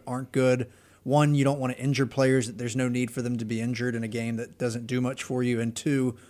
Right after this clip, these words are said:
um, some of your most high-profile players, you, the, the optics of that wouldn't look great.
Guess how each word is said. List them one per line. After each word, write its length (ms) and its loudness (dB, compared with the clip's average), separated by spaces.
um, 140 -6
some 140 -2
of 60 2
your 100 4
most 160 0
high-profile 600 0
players, 520 -4
you, 60 -12
the, 320 -12
the 120 -8
optics 380 -4
of 80 -6
that 160 -6
wouldn't 220 -6
look 120 -10
great. 320 -10